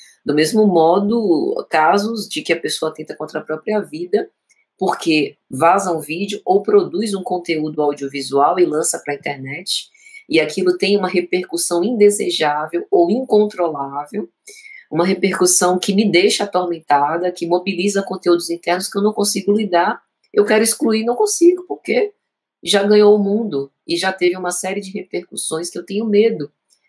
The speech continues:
Medo da reação das pessoas, da opinião pública, de como os meus familiares vão reagir, de como eu vou ficar perante esse mundo virtual de pessoas que eu nem conheço. Então, o que que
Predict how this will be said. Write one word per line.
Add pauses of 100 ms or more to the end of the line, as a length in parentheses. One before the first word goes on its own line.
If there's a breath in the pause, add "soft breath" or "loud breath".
Medo
da
reação
das
pessoas,
da
opinião
pública, (300 soft breath)
de
como
os
meus
familiares
vão
reagir, (320 soft breath)
de
como
eu
vou
ficar
perante
esse
mundo
virtual (280 soft breath)
de
pessoas
que
eu
nem
conheço. (580)
Então, (120)
o
que
que